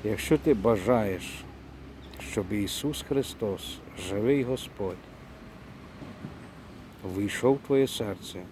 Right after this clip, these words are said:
поміняв твоє життя і дав тобі віру і надію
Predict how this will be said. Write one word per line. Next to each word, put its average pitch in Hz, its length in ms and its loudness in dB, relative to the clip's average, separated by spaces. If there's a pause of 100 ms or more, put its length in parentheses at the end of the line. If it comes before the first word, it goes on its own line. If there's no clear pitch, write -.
(440)
поміняв 104 600 0
твоє 131 280 4
життя 101 520 -4 (2500)
і 104 100 0
дав 104 280 2
тобі 95 320 -4
віру 123 340 2
і 120 80 4
надію 95 520 0